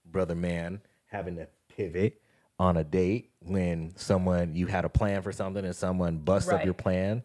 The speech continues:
Speaker 2: So they missed their
Speaker 1: and they
Speaker 2: reservation,
Speaker 1: missed their
Speaker 2: yeah.
Speaker 1: reservation
Speaker 2: To
Speaker 1: 'cause
Speaker 2: a
Speaker 1: she was
Speaker 2: nicer
Speaker 1: late
Speaker 2: restaurant.
Speaker 1: to a nicer restaurant. So he's like, "All right, boom,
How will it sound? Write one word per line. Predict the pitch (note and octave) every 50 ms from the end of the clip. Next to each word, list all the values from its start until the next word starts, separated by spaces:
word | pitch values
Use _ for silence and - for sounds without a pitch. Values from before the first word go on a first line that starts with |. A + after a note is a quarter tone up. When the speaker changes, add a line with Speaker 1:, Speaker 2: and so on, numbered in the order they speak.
| - -
Speaker 2:
So | - -
they | - -
missed | F#3 G2 G2 - -
their | G3+ F3+
Speaker 1:
and | G2+ G2 F#2+
they | F2+ E2+
Speaker 2:
reservation, | - - F#2 F2 E2+
Speaker 1:
missed | G2 G2+ F#2 -
their | G#2 F#2+
Speaker 2:
yeah. | G2
Speaker 1:
reservation | F#2+ F2+ F#2 F2 E2 F2+ F#2 F#2+ - A2
Speaker 2:
To | G2 G2+
Speaker 1:
'cause | F#2+ -
Speaker 2:
a |
Speaker 1:
she | E2 F#2
was | F2+ F2 D#2+ D2+
Speaker 2:
nicer | D#2 E2 F2+ G#2+
Speaker 1:
late | B2+
Speaker 2:
restaurant. | E3 D#3+ D3 - - - D3+ D3 D3 D3 -
Speaker 1:
to | - F#2+
a |
nicer | F2+ - - F2+ - B2
restaurant. | A2 G#2 G2 F#2 - A2+ A2 A#2+ A#2
So | - - F2+ F2
he's | F#2+ G2+ G2 G2+
like, | F#2+ F2+ E2+
"All | - F#2+ G2+
right, | G2 F#2 E2+ - D2+
boom, | D#2+ F#2+ G2 F#2+ F2+ E2 D#2+ -